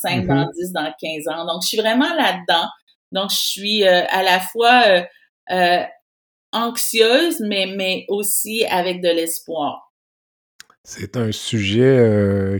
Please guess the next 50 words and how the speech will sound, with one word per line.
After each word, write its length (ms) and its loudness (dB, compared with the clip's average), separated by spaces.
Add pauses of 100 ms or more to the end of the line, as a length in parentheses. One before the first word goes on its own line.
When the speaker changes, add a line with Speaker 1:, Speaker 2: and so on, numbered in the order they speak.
Speaker 2:
qui 240 -4
m'amène 480 -2
à 100 -2
vous 160 -6
parler. 440 -2
On 120 -4
a 80 -6
parlé 220 -4
tout 180 -8
à 40 0
l'heure 120 0
de 100 2
l'aide 280 2
médicale 440 -2
à 40 -2
mourir. 460 -4 (400)
Donc, 240 -8
vous 160 -4
vous 160 -4
êtes 160 -4
prononcé 540 -2
en 140 2
faveur 520 2
de 100 0
l'aide 200 2
médicale 360 -6
à 40 -4
mourir. 680 0 (540)
Vous 100 -2
aviez 180 0
supporté, 500 -2
si 80 -4
je 120 -2
ne 80 0
m'abuse, 360 -2
le 60 2
projet 320 -4
de 60 0
loi 180 2
C 240 -2
sept. 380 2 (800)
Euh, 840 -2 (200)
Speaker 1:
Oui. 140 -6
Speaker 2:
simplement 420 0
pour 160 2
résumer, 360 2
notamment 420 2
le 140 6
texte, 520 -2
euh, 140 6